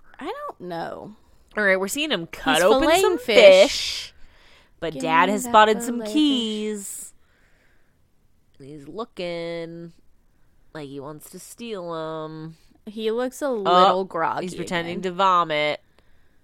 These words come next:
Speaker 1: Mm.
Speaker 2: Unsub looks so annoyed. He's like, "God damn
Speaker 1: He
Speaker 2: it.
Speaker 1: does. He's
Speaker 2: You
Speaker 1: like,
Speaker 2: have
Speaker 1: "I was
Speaker 2: vomited,
Speaker 1: just cutting up this fish."
Speaker 2: you have vomited all over my dirty boat."
Speaker 1: <laughs> My s-, my pristinely clean vessel.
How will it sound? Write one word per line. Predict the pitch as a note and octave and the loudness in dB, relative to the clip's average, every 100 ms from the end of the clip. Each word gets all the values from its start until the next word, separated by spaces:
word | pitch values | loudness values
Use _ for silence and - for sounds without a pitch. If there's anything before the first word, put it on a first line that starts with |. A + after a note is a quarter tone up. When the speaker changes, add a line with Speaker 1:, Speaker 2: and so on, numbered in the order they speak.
| _ - | _ -20
Speaker 1:
Mm. | A3+ A#3 A3 G3+ G3 F#3 F3+ E3+ E3+ E3+ F3+ - - | -12 -10 -8 -8 -8 -10 -12 -12 -12 -12 -14 -18 -14
Speaker 2:
Unsub | D#3 D#3+ D#3+ | -10 -8 -8
looks | F3 - | -10 -12
so | - C#3+ F2 | -12 -10 -10
annoyed. | G#2+ A#1+ D2 | -12 -12 -12
He's | D#3 D3+ | -14 -14
like, | D#3+ | -14
"God | E3 E3 | -10 -10
damn | D#3 C3 A#2+ | -10 -10 -8
Speaker 1:
He | |
Speaker 2:
it. | B2+ | -8
Speaker 1:
does. | F3 E3 F3 F#3 C#3+ - | -6 -4 -4 -4 -8 -10
He's | G3 | -6
Speaker 2:
You | |
Speaker 1:
like, | G3+ | -2
Speaker 2:
have | F#3+ G3+ | 0 2
Speaker 1:
"I | |
was | A#3+ E3 F3 | 4 4 4
Speaker 2:
vomited, | G3 | 0
Speaker 1:
just | A3 | 2
cutting | B3 B3+ | 2 4
up | C4 C4+ | 4 4
this | E4+ E4 | 0 -2
fish." | - D4+ C4 B3 | 0 2 4 2
Speaker 2:
you | G3+ | 2
have | G#3 E3 | 0 6
vomited | F3 F3+ G#3 G3+ | 6 6 2 2
all | - F3 F#3 | 2 2 2
over | G#3+ | -2
my | B3+ C4 | -2 -4
dirty | G#3+ G3+ G#3 | -2 -2 -2
boat." | G3 D#3+ D3 D3+ - - _ | -2 0 2 0 -2 -8 _
Speaker 1:
<laughs> | - C4+ - | -6 -4 4
My | C#4 C#4 | 6 6
s-, | C#4 - - | 4 -2 0
my | D4+ F4 | 4 4
pristinely | D4 E4+ - - D4+ F4+ G#4 A4+ - | 4 0 0 -2 -2 0 4 4 2
clean | - C#4+ C4 C4 | -4 -4 -2 -2
vessel. | A3+ F#3 - E3+ D#3+ D3+ | 0 -2 -4 -6 -6 -8